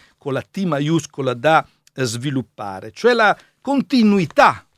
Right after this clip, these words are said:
eh, in qualche modo con queste idee, eh, elitarie, violente, fasciste, monarchiche, un uomo solo al comando, che, eh, in qualche modo hanno contrassegnato la famosa transizione.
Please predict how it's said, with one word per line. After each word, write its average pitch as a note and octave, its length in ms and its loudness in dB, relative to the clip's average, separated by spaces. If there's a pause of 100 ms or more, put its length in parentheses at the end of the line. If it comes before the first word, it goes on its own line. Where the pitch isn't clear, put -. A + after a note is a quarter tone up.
(140)
eh, D3 280 -4
in C3+ 120 -8
qualche D3 320 -4
modo E3 320 0
con D3+ 260 -8
queste A#3 400 -6
idee, E3+ 560 2 (380)
eh, B2+ 580 -4
elitarie, D#3 920 2
violente, D3+ 760 0
fasciste, D#3 800 -2
monarchiche, D3 840 0
un C#3+ 140 -4
uomo D3 220 -4
solo F3 300 -2
al C#3 80 -4
comando, D3+ 600 0 (280)
che, C#4+ 360 -4
eh, G3 220 -8
in A#3 140 -4
qualche C4 260 -2
modo A3 240 0
hanno A3 160 -2
contrassegnato G#3 800 -2
la D3+ 100 2
famosa C#3 480 0
transizione. G#2+ 880 -8